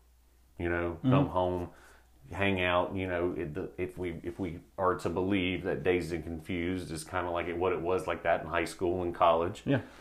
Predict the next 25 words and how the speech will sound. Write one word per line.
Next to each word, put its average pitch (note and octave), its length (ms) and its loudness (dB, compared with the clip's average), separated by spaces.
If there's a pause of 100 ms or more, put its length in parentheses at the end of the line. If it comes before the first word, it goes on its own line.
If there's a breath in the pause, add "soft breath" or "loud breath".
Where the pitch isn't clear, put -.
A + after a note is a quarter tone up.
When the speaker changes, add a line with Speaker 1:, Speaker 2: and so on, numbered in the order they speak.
(300 soft breath)
Speaker 1:
then, A2+ 380 2
I F#2+ 40 -8
mean, G#2+ 220 0
you G2+ 120 2
know, G#2+ 160 0
maybe F#2+ 260 0
they, G2 160 2 (100)
it G2 60 4
was G2 140 0
that G2+ 180 0
type G#2 180 -4
of F2 100 -6
culture A2 300 2
where E2 160 0
you D#2+ 100 -2
sat F2 240 2
around, F2+ 340 0
you F#2 80 -2
smoked E2+ 380 -6
weed, E2+ 260 -4
and F#2 80 -6
you F2+ 80 -6
listened G#2 280 -4
to F#2+ 60 -2
music. G#2+ 400 -2